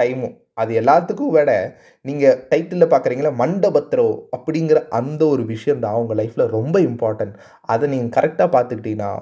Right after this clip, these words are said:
உங்களை யாராலையும் அசைச்சிக்க முடியாது. So, அதனோட ஒரு சின்ன ஒரு எபிசோடு தான் இந்த எபிசோடு. அதை கேட்குறக்கு நீங்க தயார்னா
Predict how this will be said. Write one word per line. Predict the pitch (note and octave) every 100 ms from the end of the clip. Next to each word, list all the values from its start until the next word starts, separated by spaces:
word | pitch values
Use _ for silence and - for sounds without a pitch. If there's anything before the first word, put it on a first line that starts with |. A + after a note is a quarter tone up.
| -
உங்களை | A2+ A2 G#2+ A2
யாராலையும் | B2+ D#3+ E3 E3 D#3+
அசைச்சிக்க | A#2 D3+ - - A#2
முடியாது. | G#2+ G2+ G2 F#2+ G#2+ - - -
So, | D3+ - G2+ A#2+
அதனோட | E3 F3+ F3+ E3 E3
ஒரு | C3 A#2+ A#2
சின்ன | A#2 D3 D3+ D#3+
ஒரு | C3+ A#2
எபிசோடு | A2 B2 B2 A2
தான் | G2+ -
இந்த | C#3+ E3 F#3+
எபிசோடு. | F3+ F3 F3 E3+
அதை | A2 C#3 G#3
கேட்குறக்கு | F#3 E3 E3 C3 C3+ C3+ -
நீங்க | A2+ A#2
தயார்னா | - G2 A2+ A#2 G#2+ F#2